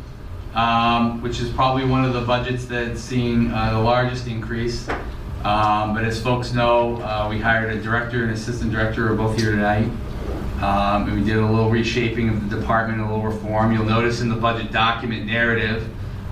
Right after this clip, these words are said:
um, for the first time ever, there's an org chart for the senior center. So if folks didn't get that far along in the budget, please go to the back. Uh, they did a great job on that, um, uh, and shows some of the, uh,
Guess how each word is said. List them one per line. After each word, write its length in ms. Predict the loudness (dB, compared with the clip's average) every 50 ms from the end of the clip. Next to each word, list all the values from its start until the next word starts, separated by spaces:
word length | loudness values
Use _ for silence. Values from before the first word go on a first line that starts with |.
| -8 -6 -4 -2
um, 380 | 0 0 2 2 2 0 0 -2
for 80 | -4
the 80 | -4 -4
first 320 | -2 0 0 0 0 0
time 240 | 0 0 0 2 2
ever, 300 | 0 0 2 0 0 0
there's 180 | 0 -2 -2 -2
an 140 | -4 -4 -4
org 320 | 0 0 2 2 2 0
chart 360 | 0 -2 0 0 0 -2 -4 -6
for 60 | -6
the 60 | -8
senior 320 | -6 -4 -4 -2 -2 -2
center. 420 | -2 -2 -2 0 0 0 0 0 0 0 0
So 200 | 0 2 2 2 0
if 100 | 0 0
folks 220 | 0 0 0 2
didn't 240 | 0 2 2 2 2
get 180 | 0 0 0 0
that 240 | 0 0 0 0 0
far 200 | 2 2 2 2
along 280 | 2 2 2 2 2
in 80 | 0 0
the 60 | 0 0
budget, 360 | 0 0 2 2 2 0 0
please 320 | 2 2 2 2 2 0
go 340 | 0 -2 0 0 0 0 0 -2
to 100 | -4 -4
the 100 | -4 -2
back. 420 | 0 0 2 2 2 0 -2 -6 -8 -10 -10 -10 -10 -10 -12 -12 -10 -8 -6
Uh, 260 | -2 0 0 2 2
they 60 | 0 2
did 160 | 2 2 2
a 60 | 2
great 280 | 2 2 0 0 0 0
job 300 | 0 2 2 2 2 2
on 160 | 0 -2 0
that, 500 | 0 2 2 2 2 0 -4 -8 -8 -6
um, 540 | -4 -4 -2 0 0 0 0 0 -2 -4 -8 -8 -10 -10 -10 -8 -8 -8 -8 -6 -2
uh, 320 | 0 2 2 2 2 0 0
and 140 | -2 -2 0
shows 280 | 0 2 2 2 2 0
some 200 | 0 0 0 0
of 180 | 0 0 0
the, 260 | 0 2 2 2 2
uh, 480 | 2 2 2 2 2 0 0 -2 -2